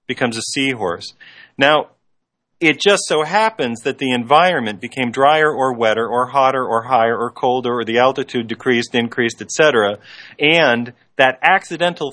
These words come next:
thing just happened to work so that the duck-billed platypus happened to have a home after it became accidentally a duck-billed platypus. That, by the way, is the theory of Darwinian evolution. It states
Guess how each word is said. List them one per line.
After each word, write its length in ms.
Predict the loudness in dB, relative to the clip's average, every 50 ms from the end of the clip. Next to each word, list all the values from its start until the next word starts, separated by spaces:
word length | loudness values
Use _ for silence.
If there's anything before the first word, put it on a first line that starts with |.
| -10 -6
thing 320 | -4 -2 -2 -2 -2 -4 -4
just 240 | -4 -4 -6 -6
happened 440 | -2 2 2 2 2 2 -2 -8 -8
to 80 | -8 -8
work 360 | -4 -2 0 0 0 -2 -4
so 160 | -6 -4 -4 -2
that 180 | -2 -4 -6
the 80 | -8 -8
duck-billed 540 | -2 0 2 2 2 0 -2 -2 -2 -2 -2
platypus 580 | 0 2 2 2 2 0 -2 -4 -4 -6 -4
happened 400 | 0 2 2 2 2 0 -4 -4
to 80 | -4 -2
have 240 | 0 0 0 0 -2
a 60 | -2
home 300 | 0 0 2 2 0 0
after 460 | 2 2 2 2 2 -2 -4 -6 -6
it 100 | -6 -8
became 460 | -14 -18 -12 -6 -4 -4 -2 -2 0
accidentally 840 | 0 0 0 0 -2 -6 -2 0 2 2 2 0 -4 -6 -6 -4 -4
a 60 | -4
duck-billed 480 | -4 -4 -6 -6 -6 _ -8 -8 -8 -8
platypus. 540 | -6 -4 -2 -2 -4 -6 -8 -8 -10 -8 -2
That, 480 | 2 4 4 4 4 2 0 -2 -6 _ _
by 140 | -6 -6 -6
the 100 | -6 -6
way, 500 | -6 -4 -4 -2 -2 -2 -4 -6 -10 -16 _ _ -20 -20 -20 -20 _ _ -2
is 180 | -2 -2 -2
the 140 | -2 -6 -10
theory 500 | -8 -6 -4 -4 -2 -2 -4 -4 -6 -6
of 340 | -6 -4 -4 -4 -6 -6 -4
Darwinian 720 | -2 -2 -2 -2 -2 -2 -2 -2 -2 -2 -4 -4 -6 -4
evolution. 720 | -4 -4 -4 -4 -2 -2 -2 -2 -2 -4 -6 -8 -8 -10 -8 -10
It 120 | -8 -8
states 680 | -8 -10 -4 0 0 2 2 2 0 -4 -6 -12 -14 -14